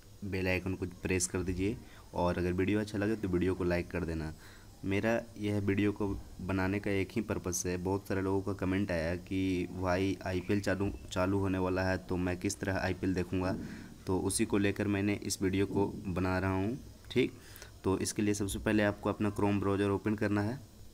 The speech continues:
Chrome ब्राउज़र में यहाँ पे सर्च बार में टाइप करना है थॉप टीवी एपीके डाउनलोड। जैसा कि आपको ये दिख रहा होगा यहाँ पे, देखिए यहाँ पे यहीं सर्च करना है। ठीक,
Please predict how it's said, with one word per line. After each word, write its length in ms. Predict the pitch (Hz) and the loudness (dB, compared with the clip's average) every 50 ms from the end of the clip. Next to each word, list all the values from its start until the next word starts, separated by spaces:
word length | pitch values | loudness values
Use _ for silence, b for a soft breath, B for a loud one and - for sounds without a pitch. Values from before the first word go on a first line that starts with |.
| - - - - B B B B B B B B | -20 -20 -20 -20 B B B B B B B B
Chrome 280 | - 95 101 101 104 104 | 0 2 4 4 4 4
ब्राउज़र 360 | 98 101 98 101 98 104 104 98 | 4 2 2 4 2 2 2 2
में 140 | 101 104 - - - - - - | 2 0 0 -2 -6 -10 -6 -2
यहाँ 180 | 98 98 95 95 | 0 0 0 0
पे 140 | - 101 | 0 -2
सर्च 280 | 95 - 104 101 101 107 | 0 0 0 0 0 2
बार 180 | 104 104 104 107 | 2 4 4 4
में 120 | 107 104 104 | 4 2 2
टाइप 240 | - 104 101 101 - | 2 0 0 0 0
करना 220 | - 107 104 107 104 | 0 0 2 2 2
है 160 | 107 113 143 156 - - - - - - - - - - - - - - B B B B B B B - - | 0 0 -2 -4 -8 -12 -16 -20 -20 -20 -20 -20 -20 -20 -20 -20 -20 -20 B B B B B B B -12 -4
थॉप 400 | - 107 98 101 107 110 - - 113 - | 0 2 4 4 4 2 0 -4 -4 2
टीवी 340 | 110 104 101 92 92 98 113 139 151 - - - - - - - | 4 4 6 6 6 4 4 2 0 -2 -6 -10 -14 -16 -8 -2
एपीके 480 | 101 98 - - 107 101 - - 117 127 | -2 -2 0 0 -2 -2 2 2 2 4
डाउनलोड। 440 | 143 113 98 92 90 87 85 82 82 | 4 4 2 4 4 4 2 2 2
जैसा 280 | 92 95 92 - 101 | 2 0 2 0 0
कि 140 | 101 - 110 | -2 0 -2
आपको 280 | 101 98 - - 104 101 101 101 98 - - | -2 -2 0 2 4 4 6 4 4 2 0
ये 340 | 98 98 95 95 92 - - - | -2 0 2 2 0 0 -4 -8
दिख 300 | 90 87 98 98 - - | -6 -4 -4 -4 -2 0
रहा 80 | 104 104 | 0 2
होगा 180 | 104 101 101 104 | 2 2 2 2
यहाँ 300 | 101 101 98 101 104 104 | 2 2 2 0 0 0
पे, 120 | - 131 147 - - - - - - - - - - - - 87 | -2 -4 -4 -6 -10 -18 -20 -20 -20 -20 -20 -20 -20 -16 -6 -2
देखिए 320 | 92 95 - - 110 107 | 0 0 0 2 2 2
यहाँ 260 | 107 95 95 95 95 95 | 2 2 2 0 0 0
पे 140 | - 98 85 | -2 -2 0
यहीं 260 | 90 95 92 95 101 | 0 2 2 0 0
सर्च 280 | 101 - 101 95 - - | 0 0 -2 -2 -4 -4
करना 260 | - 98 98 104 101 | -4 0 2 2 2
है। 120 | 104 104 107 | 2 0 0
ठीक, 220 | 117 131 139 | 0 0 -2